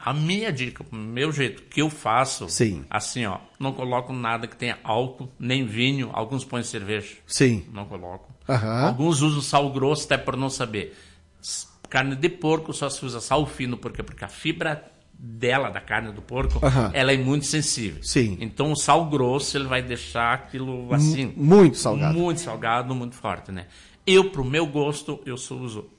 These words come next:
Speaker 1: alho e alecrim. De repente, alguma coisinha, tempero verde, uma
Speaker 2: Sim.
Speaker 1: cebolinha, uma salsa, não muito, né? Mas o alho e o alecrim
Speaker 2: São os
Speaker 1: no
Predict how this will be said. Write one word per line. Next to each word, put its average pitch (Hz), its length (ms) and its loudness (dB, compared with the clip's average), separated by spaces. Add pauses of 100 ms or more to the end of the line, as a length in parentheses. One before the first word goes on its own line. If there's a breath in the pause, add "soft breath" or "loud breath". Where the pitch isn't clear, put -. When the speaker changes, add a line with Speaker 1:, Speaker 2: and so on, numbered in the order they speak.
(140)
Speaker 1:
alho 139 480 2 (160)
e 139 260 0
alecrim. 131 680 0 (380 soft breath)
De 147 160 0
repente, 180 720 0
alguma 147 240 0
coisinha, 131 300 -4
tempero 113 400 -4
verde, 98 840 0
uma 95 80 -6
Speaker 2:
Sim. 131 200 2
Speaker 1:
cebolinha, 107 760 0 (300)
uma 101 100 -12
salsa, 104 340 -8 (160)
não 127 260 -2
muito, 131 300 2
né? 101 140 -6 (320 soft breath)
Mas 107 280 -4
o 175 220 4
alho 151 420 2
e 147 80 -2
o 131 120 0
alecrim 131 840 -4
Speaker 2:
São 170 300 6
os 127 80 2
Speaker 1:
no - 60 0